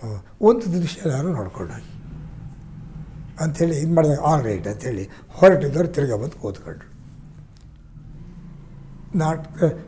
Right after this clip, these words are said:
ನಾನು ಹೋಗದೇ ಇದ್ದು ತುಂಬ ಒಳ್ಳೆಯದಾಯಿತು.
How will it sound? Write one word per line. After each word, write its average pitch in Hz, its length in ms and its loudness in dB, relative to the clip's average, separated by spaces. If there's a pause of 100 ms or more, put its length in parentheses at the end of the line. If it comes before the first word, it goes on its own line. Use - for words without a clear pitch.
(120)
ನಾನು 151 560 4 (1300)
ಹೋಗದೇ 170 340 10
ಇದ್ದು 160 220 6
ತುಂಬ 147 320 2
ಒಳ್ಳೆಯದಾಯಿತು. 143 680 6